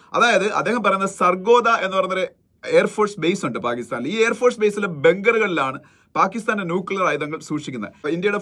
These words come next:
എയർഫോഴ്സ് അവിടെ അറ്റാക്ക് നടത്തി ഈ പറഞ്ഞ ബങ്കറുകളിലേക്കുള്ള പ്രവേശന കവാടങ്ങൾ തകർക്കുകയും ചെയ്യുകയാണ്. ഈ പ്രവേശന കവാടങ്ങൾ തകർന്ന കൂടി ആ, ആ, ബങ്കറുകൾക്കകത്ത് കടക്കാനോ ഈ ആണവ പോർമുനകൾ വെളിയിൽ കൊണ്ടുവരാനോ കഴിയാത്ത സാഹചര്യം. ഇതോടുകൂടി പാകിസ്ഥാന്റെ ന്യൂക്ലിയർ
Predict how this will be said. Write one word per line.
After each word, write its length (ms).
എയർഫോഴ്സ് 420
അവിടെ 160
അറ്റാക്ക് 400
നടത്തി 420
ഈ 140
പറഞ്ഞ 220
ബങ്കറുകളിലേക്കുള്ള 800
പ്രവേശന 520
കവാടങ്ങൾ 420
തകർക്കുകയും 360
ചെയ്യുകയാണ്. 380
ഈ 80
പ്രവേശന 480
കവാടങ്ങൾ 340
തകർന്ന 580
കൂടി 360
ആ, 120
ആ, 80
ബങ്കറുകൾക്കകത്ത് 840
കടക്കാനോ 560
ഈ 160
ആണവ 440
പോർമുനകൾ 680
വെളിയിൽ 300
കൊണ്ടുവരാനോ 540
കഴിയാത്ത 260
സാഹചര്യം. 460
ഇതോടുകൂടി 300
പാകിസ്ഥാന്റെ 720
ന്യൂക്ലിയർ 560